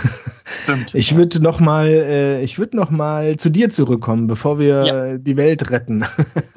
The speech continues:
Speaker 2: <laughs> Wenn du jetzt die Chance hättest, sechsunddreißig Stunden am Tag zu leben,
Speaker 1: Mhm.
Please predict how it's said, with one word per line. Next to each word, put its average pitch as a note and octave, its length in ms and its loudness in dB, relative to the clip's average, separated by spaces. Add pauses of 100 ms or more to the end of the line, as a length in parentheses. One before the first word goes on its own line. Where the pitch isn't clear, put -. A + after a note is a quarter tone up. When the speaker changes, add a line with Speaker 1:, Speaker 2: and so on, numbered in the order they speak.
Speaker 2:
<laughs> - 600 -20
Wenn D3+ 240 2
du E3 400 4 (880)
jetzt D3 600 -2
die A#2+ 220 -8
Chance B2+ 400 -4
hättest, A#2 260 -6
sechsunddreißig G#2+ 720 -6
Stunden - 540 -8
am G#2+ 180 -8
Tag - 460 -10 (500)
zu - 160 0
leben, A#2+ 440 2 (1040)
Speaker 1:
Mhm. D3 260 -8